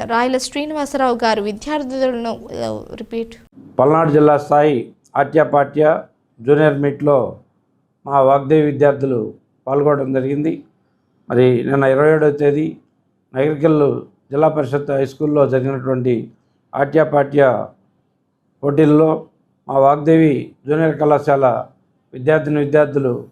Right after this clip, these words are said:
Speaker 2: పార్టిసిపేట్ చేయడం జరిగింది. అందులో బాలికల విభాగంలో బోరుగడ్డ సౌజన్య,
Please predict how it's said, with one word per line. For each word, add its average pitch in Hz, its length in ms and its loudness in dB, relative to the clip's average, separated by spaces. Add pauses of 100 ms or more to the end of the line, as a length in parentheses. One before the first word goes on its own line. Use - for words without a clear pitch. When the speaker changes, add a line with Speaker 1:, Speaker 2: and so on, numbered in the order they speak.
(420)
Speaker 2:
పార్టిసిపేట్ 143 480 -2
చేయడం 143 260 0
జరిగింది. 151 560 -4 (380)
అందులో 147 520 2 (1300)
బాలికల 156 380 2
విభాగంలో 151 540 2
బోరుగడ్డ 151 460 2
సౌజన్య, 156 680 0